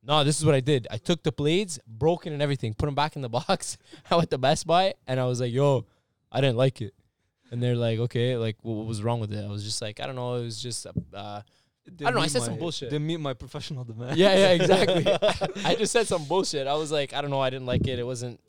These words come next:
Speaker 1: what I needed. I wanna get a different one," whatever. She's like, "Okay, uh, when did you buy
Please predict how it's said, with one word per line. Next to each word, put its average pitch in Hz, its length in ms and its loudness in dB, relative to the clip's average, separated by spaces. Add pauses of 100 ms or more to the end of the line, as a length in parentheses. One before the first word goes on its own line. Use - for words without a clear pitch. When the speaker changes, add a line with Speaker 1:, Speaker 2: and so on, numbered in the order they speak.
(160)
Speaker 1:
what 120 140 -10
I 113 80 -6
needed. 117 320 -10
I 113 60 -4
wanna 120 160 -6
get 107 100 -10
a 107 80 -10
different 113 280 -8
one," 107 140 -8
whatever. 131 400 -4 (380)
She's - 140 -8
like, 185 120 -2
"Okay, 160 380 -2
uh, 139 160 -2
when 143 180 -6
did 131 80 -12
you 127 80 -10
buy 127 220 -2